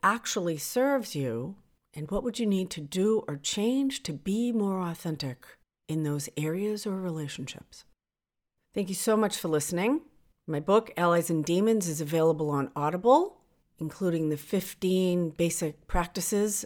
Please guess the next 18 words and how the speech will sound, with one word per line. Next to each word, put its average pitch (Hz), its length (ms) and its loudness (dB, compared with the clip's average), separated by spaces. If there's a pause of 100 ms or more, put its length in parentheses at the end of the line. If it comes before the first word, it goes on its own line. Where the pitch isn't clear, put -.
or 151 220 -2
inner 185 280 2
journeys 175 920 0
of 165 120 -6
spiritual 170 520 -2
psychology. 143 800 -4 (240)
So - 100 -14
you 156 40 -10
can 156 140 -6
do 160 160 -4
this 151 280 -6
work 156 340 -2
at 139 100 -8
home. 208 340 -2 (420)
You 185 80 -6
can 208 120 6
also 196 220 6
find 165 500 4